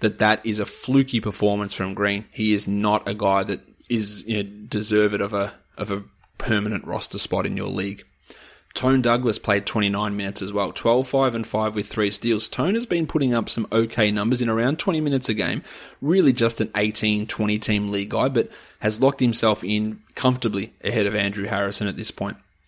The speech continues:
Big news for Chandler Parsons fans. He played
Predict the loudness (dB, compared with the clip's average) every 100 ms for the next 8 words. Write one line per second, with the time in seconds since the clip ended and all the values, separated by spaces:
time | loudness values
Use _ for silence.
0 | _ _ _ _ -16 -2 0 4 4 4
1 | 2 2 2 2 0 -2 -2 -2 -2 -4
2 | -4 -2 -2 0 0 0 0